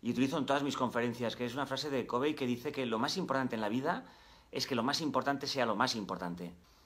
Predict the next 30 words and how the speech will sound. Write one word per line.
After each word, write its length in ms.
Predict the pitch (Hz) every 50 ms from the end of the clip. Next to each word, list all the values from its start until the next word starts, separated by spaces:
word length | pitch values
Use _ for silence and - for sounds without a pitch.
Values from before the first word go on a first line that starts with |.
| - - - - - - -
Es 120 | - 110
verdad 180 | 101 92 110 151
que 40 |
es 80 | - 139
un 60 | 117
juego 180 | 90 95 110 107
de 60 | 104
palabras, 500 | 92 104 101 95 92 90 87 85 85 -
evidentemente 540 | 95 90 104 104 98 110 110 113 92 98 90
lo 100 | 98 107
es, 200 | 117 110 95 -
pero 120 | - 120
también 200 | 101 104 123 165
es 60 | 180
verdad 160 | 180 147 135 156
que 60 | 180
es 80 | 175
una 120 | 170 139 117
frase 200 | - 143 143 156
que 60 | 147
si 80 | 123 135
uno 80 | 160
la 80 | 175 175
piensa 200 | 165 139 120 131
un 120 | 127 104
poco, 320 | 107 107 92 139 170 214 226
ostras, 260 | - - - 120 -
tiene 220 | - 123 123 120
mucho 260 | 113 127 175 175 90
fondo. 400 | 90 - - 90 85 82 82 82